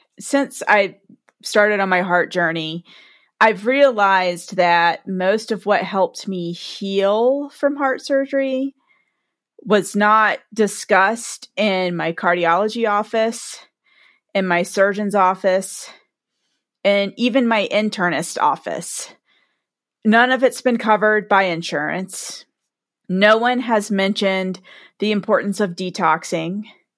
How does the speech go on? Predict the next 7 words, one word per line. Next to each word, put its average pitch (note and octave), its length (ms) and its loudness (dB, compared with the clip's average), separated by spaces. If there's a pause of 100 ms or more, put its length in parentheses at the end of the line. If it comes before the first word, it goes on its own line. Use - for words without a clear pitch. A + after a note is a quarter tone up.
(760)
unless A3+ 520 4
I A#3 160 4
have A3+ 320 -2
gone F3+ 640 2
to F#3+ 640 -2 (200)
an G3 100 0
acupuncturist, F#3 1200 -4